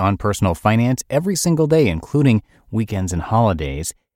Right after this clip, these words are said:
And for more blogs being narrated to you each and every day, you should check out Optimal Living Daily. Just search for that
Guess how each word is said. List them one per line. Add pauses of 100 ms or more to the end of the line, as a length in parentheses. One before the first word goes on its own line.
(160)
And
for
more
blogs
being
narrated
to
you
each
and
every
day, (300)
you
should
check
out
Optimal
Living
Daily.
Just
search
for
that